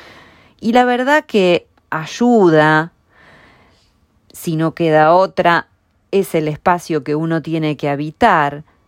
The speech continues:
pero facilita más a esconderse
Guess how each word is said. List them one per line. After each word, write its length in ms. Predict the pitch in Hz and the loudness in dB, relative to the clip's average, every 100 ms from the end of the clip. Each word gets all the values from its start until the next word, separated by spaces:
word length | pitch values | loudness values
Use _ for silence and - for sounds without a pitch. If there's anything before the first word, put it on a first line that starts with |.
| _ | _
pero 840 | 208 202 196 196 190 185 185 175 _ _ _ _ _ | 0 0 2 2 2 2 0 -2 _ _ _ _ _
facilita 840 | - 190 - 190 233 247 - 151 | -4 -4 -4 -4 -4 -4 -4 -4
más 500 | 147 139 139 - - _ _ _ _ _ _ _ _ - | -4 -6 -8 -14 -20 _ _ _ _ _ _ _ _ -6
a 100 | 175 | -6
esconderse 1080 | 165 - 160 170 202 185 147 - - 139 | -6 -4 -4 0 2 2 0 -10 -10 -10